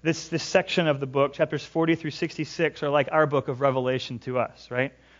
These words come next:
We look at Revelation as future, almost all of it being coming in the future, from chapter six on at least, being future. These people look, with the Israelites who first received Isaiah would see this as their revelation of a future coming upon,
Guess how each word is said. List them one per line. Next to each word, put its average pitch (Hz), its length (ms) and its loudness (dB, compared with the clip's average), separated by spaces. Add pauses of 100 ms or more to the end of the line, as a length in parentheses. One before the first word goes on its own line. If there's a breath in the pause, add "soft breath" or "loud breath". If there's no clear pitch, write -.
(100)
We 147 100 0
look 156 180 2
at 165 80 0
Revelation 143 580 2
as 123 160 -2
future, 160 560 0 (300 loud breath)
almost 139 340 0
all 151 180 6
of 156 120 2
it 156 160 2
being 143 260 0
coming 151 300 -2
in 139 100 -2
the 127 80 -4
future, 165 480 -2
from 127 220 -8
chapter 143 400 0
six - 340 -4
on 156 220 0
at 151 120 -6
least, 160 300 -2
being 139 220 -6
future. 180 680 -4 (360 loud breath)
These 170 180 2
people 175 400 0
look, 160 220 2 (160)
with 151 280 -8
the 147 140 2
Israelites 160 560 2
who 156 120 -2
first 190 380 2
received 160 460 -2
Isaiah 147 400 4
would 135 140 -2
see 151 160 -4
this 143 180 -4
as 127 140 -8
their 147 160 2
revelation 127 720 0 (320 loud breath)
of 127 140 0
a 120 40 -6
future 160 560 -2 (300 loud breath)
coming 147 340 0
upon, 139 380 -2